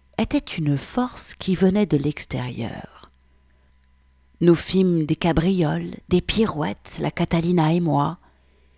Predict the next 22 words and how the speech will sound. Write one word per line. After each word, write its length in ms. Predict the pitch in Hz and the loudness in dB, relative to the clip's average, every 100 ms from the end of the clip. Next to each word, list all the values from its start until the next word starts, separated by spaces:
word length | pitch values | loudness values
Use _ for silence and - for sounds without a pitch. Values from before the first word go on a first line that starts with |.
| _ | _
et 140 | - 208 | 6 8
nous 160 | 240 | 8
jouâmes 500 | 240 214 277 247 160 143 _ _ _ | 4 2 0 0 -2 -6 _ _ _
jusqu'à 440 | 160 254 - - 277 | -2 0 0 0 -2
ce 100 | - | 0
que 120 | 190 | 0
je 120 | 175 | 2
n'éprouve 560 | 190 233 - 196 - - | 2 0 -2 -4 -4 -8
plus 260 | - 147 | -4 -2
ni 240 | 151 196 262 | -2 -2 -4
pensée, 600 | - 233 - - 180 - _ _ _ _ _ - | -2 -4 -4 -6 -6 -8 _ _ _ _ _ -2
ni 200 | 170 262 | 2 2
sentiment, 800 | 285 - 269 240 - 214 165 196 - _ _ _ _ _ - | 2 -4 -6 -8 -4 -2 0 -2 -10 _ _ _ _ _ 0
ni 200 | 208 262 | 6 6
le 140 | 202 165 | 6 4
moindre 600 | 156 202 247 190 147 156 | 4 4 4 2 0 0
degré 540 | 143 226 170 170 220 | 4 4 4 0 0
de 100 | 156 | -2
conscience 680 | - 165 - - 147 - - | -4 -4 -4 -4 -4 -6 -6
humaine. 520 | 127 135 - - - - _ _ _ _ _ _ _ _ _ _ _ - | -6 -6 -8 -12 -14 -16 _ _ _ _ _ _ _ _ _ _ _ -4
J'étais 340 | 151 196 185 | 0 2 0
pourtant 640 | - 156 - - 202 180 | -2 -6 -6 -4 -2 -2